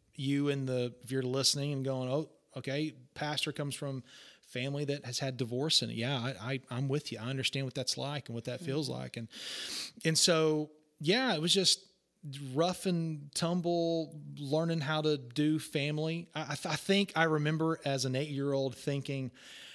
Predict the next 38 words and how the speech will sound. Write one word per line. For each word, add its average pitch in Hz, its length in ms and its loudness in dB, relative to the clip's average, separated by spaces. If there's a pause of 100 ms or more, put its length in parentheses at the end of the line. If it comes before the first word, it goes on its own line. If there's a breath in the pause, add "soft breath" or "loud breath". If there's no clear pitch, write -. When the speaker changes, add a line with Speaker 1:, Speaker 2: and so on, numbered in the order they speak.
(420 loud breath)
Speaker 1:
"What 175 240 -2
does 214 180 2
this 214 240 4
mean?" 170 460 0
And, 131 280 -6
and, 139 280 -10
"Well, 143 160 -2
Dad's 139 360 -2
not 151 140 -6
gonna 156 140 -6
be 143 160 -2
around." 135 480 -4
And 131 120 -6
then 131 120 -4
I 131 80 -4
thought, 127 320 -6 (200)
"Oh, 208 200 2
so 180 160 2
now 170 260 0
I 190 40 0
can 180 180 -2
watch 170 240 0
The 135 100 2
Simpsons? 226 640 4
'Cause 165 180 2
Dad 175 240 2
wouldn't 175 220 4
let 185 120 4
me 175 100 4
watch 175 240 2
The 170 100 2
Simpsons." 147 640 4
So 165 100 6
Speaker 2:
Mm. 160 60 2
Speaker 1:
now 190 260 4
I 180 80 2
can 160 240 2
wa-, 156 200 2